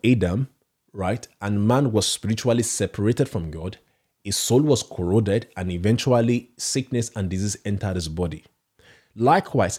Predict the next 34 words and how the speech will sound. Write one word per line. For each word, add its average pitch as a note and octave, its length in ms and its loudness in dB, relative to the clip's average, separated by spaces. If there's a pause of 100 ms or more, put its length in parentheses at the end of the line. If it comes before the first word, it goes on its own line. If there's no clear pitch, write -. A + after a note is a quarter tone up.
if G3+ 220 -2
man D#3 600 2
will A2 220 4
be G2 200 -2
saved, - 500 -4 (180)
if F#3 200 -4 (140)
human D#3+ 440 4
being C3+ 320 2
will G#2 140 -2
be F2+ 160 -12
saved, - 480 -4 (340)
it A2+ 220 -2
will A#2 80 2
follow C#3 380 2
the A2+ 100 0
same A#2+ 260 2 (160)
order, A2 380 2 (840)
which C3+ 280 4
means G#2 240 0 (160)
the G2 100 -10
spirit, - 720 2
first - 360 -6
of A2 140 4
all, A2+ 100 6
needs A#2+ 380 0
to A2 160 -2
be F#2 160 -4
saved, A2 500 -4
restored A2 680 2
to - 440 -2
a G#2+ 100 0
union D3+ 540 6
with C#3+ 220 2
God. F2+ 260 -2